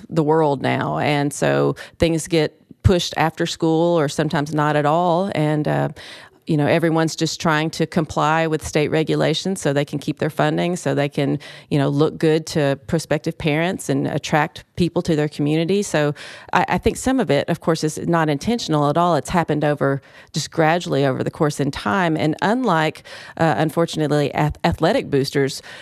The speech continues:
uh, I think those parents have really gotten involved right away and, you know, said, "Well, we'll have a booster program," and they raise funds. But, you know, if they canceled a football team somewhere, people would be in outrage, but if they cancel art classes, not so much. But I,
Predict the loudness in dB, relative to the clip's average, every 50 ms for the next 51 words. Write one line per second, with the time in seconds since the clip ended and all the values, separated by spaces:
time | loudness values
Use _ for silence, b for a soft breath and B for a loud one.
0 | B B 0 2 2 2 2 0 0 0 2 0 0 0 2 0 0 0 0 0
1 | 0 0 2 2 0 -2 -4 -8 -6 -2 2 2 2 2 2 2 2 4 4 2
2 | 2 2 2 0 0 2 2 0 0 2 2 2 4 4 4 2 2 0 0 0
3 | 2 2 4 2 4 4 4 4 4 4 2 2 2 2 2 2 0 0 0 -2
4 | 0 0 0 0 2 2 2 2 2 2 0 0 0 0 -2 -2 0 2 2 2
5 | 2 0 0 0 0 0 0 0 0 0 0 0 0 0 -2 -2 -2 0 2 2
6 | 2 0 0 0 0 0 0 0 -2 B B B B B 0 0 0 0 0 -2
7 | -2 0 -2 -2 -2 0 0 -2 -2 -2 -2 -4 -2 0 2 0 0 0 0 -2
8 | -2 -2 -4 -4 -4 -2 -2 0 0 0 0 0 -2 -2 -2 -2 -2 -2 -2 -2
9 | -2 0 0 0 -2 -2 B B B B B B B B _ -2 0 0 2 2
10 | 2 2 2 0 0 -2 0 0 0 0 0 -2 -2 0 -2 -4 -2 -2 -2 -2
11 | 0 0 -2 -2 -2 -2 -2 -2 -2 -2 -4 -4 -6 -4 -2 -2 -2 -2 -2 -4
12 | -2 -2 -2 0 0 -2 -2 -2 -4 -6 -2 0 0 2 2 0